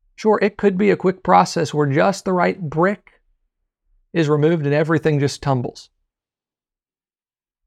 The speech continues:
But more often than not, it's slower than all at once. And you have to remember, God's not in a hurry.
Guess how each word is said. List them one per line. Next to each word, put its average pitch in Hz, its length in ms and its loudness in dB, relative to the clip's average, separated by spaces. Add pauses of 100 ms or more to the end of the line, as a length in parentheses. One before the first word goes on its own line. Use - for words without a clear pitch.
But 175 80 -10
more 180 180 4
often 170 300 2
than 147 120 2
not, 151 320 0 (1500)
it's 143 160 -4
slower 175 460 2
than 143 140 0
all 139 200 2
at - 80 -4
once. - 440 -8 (1400)
And 170 100 -2
you 165 40 -2
have 240 120 4
to 226 80 0
remember, 180 280 2
God's 180 240 0
not 190 160 -2
in 160 80 -2
a 143 60 -2
hurry. 156 420 0